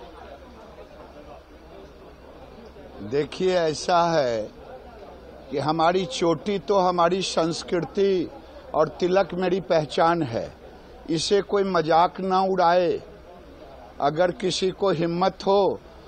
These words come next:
तो किसी की दाढ़ी और टोपी पर मजाक उड़ा सकता है क्या?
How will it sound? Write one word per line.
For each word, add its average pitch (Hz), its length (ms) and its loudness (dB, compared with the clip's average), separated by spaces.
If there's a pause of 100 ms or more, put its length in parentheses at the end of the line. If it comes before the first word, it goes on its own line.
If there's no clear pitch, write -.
(220)
तो 170 80 2
किसी 175 380 -2
की 190 200 -4
दाढ़ी 160 420 2
और 190 220 4
टोपी 185 340 0
पर 185 180 0
मजाक 175 480 2
उड़ा 175 200 2
सकता 190 400 0
है 247 180 2
क्या? 127 340 -2